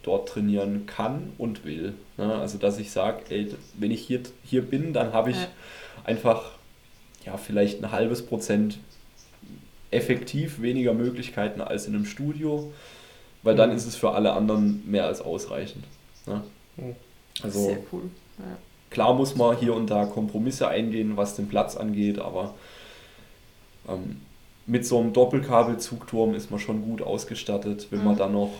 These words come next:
Speaker 3: Mhm.
Speaker 1: ähm, eine gute Klimmzugstange hat, ein gutes Rack, wo man auch ein paar Anbauten dran machen kann. Ähm, ja,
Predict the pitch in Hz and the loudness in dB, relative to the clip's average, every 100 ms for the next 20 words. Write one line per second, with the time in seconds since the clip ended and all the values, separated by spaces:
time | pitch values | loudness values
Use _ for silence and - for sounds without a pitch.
0 | - 143 101 98 104 - - - - - | -10 -6 -6 -6 -10 -14 -20 -20 -16 -8
1 | 110 127 117 120 123 123 110 - - 107 | -4 -2 -2 -2 -2 -4 -6 -6 -2 0
2 | 104 107 104 107 104 110 104 104 110 - | 0 0 -2 -4 -6 -6 -6 -2 -2 -2
3 | 110 101 87 101 107 113 - 113 107 107 | -2 0 0 -2 -4 -6 -4 -2 0 0
4 | 107 104 101 104 104 101 101 101 101 104 | 0 -2 0 2 2 0 -8 -6 -6 -8
5 | - - - - - - - - 92 95 | -12 -20 -20 -20 -20 -20 -18 -8 -6 -4
6 | 98 - - - - - - - 107 | -8 -12 -16 -20 -20 -20 -18 -8 -6